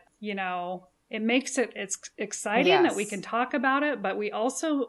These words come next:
Speaker 1: always know that we're safe while we're talking about it. So it's, it's
Speaker 2: Right.
Speaker 1: kind of an
Speaker 2: We're
Speaker 1: adrenaline
Speaker 2: safe.
Speaker 1: rush,
Speaker 2: And
Speaker 1: but it's
Speaker 2: then,
Speaker 1: also,
Speaker 2: you know,
Speaker 1: like,
Speaker 2: just to reiterate,
Speaker 1: we're
Speaker 2: this
Speaker 1: safe
Speaker 2: is,
Speaker 1: too. <laughs>
Speaker 2: this is gonna be based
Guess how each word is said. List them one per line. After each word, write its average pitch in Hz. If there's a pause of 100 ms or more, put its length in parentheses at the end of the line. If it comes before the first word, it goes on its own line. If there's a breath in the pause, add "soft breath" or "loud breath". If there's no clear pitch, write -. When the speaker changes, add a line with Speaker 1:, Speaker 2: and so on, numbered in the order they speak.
Speaker 1:
always 190
know 185
that 165
we're 165
safe 214 (220)
while 247
we're 269
talking 269
about 285
it. 302 (140)
So 214
it's, 208
it's 208
Speaker 2:
Right. 170
Speaker 1:
kind 226
of 226
an 214
Speaker 2:
We're 208
Speaker 1:
adrenaline 226
Speaker 2:
safe. 262
Speaker 1:
rush, 262
Speaker 2:
And 269
Speaker 1:
but 269
it's 262
Speaker 2:
then, 254
Speaker 1:
also, 208
Speaker 2:
you 240
know, 226
Speaker 1:
like, 190
Speaker 2:
just 214
to 226
reiterate, 185
Speaker 1:
we're 185
Speaker 2:
this 233
Speaker 1:
safe 214
Speaker 2:
is, -
Speaker 1:
too. 151 (140)
<laughs> -
Speaker 2:
this 262
is 220
gonna 214
be 190
based 185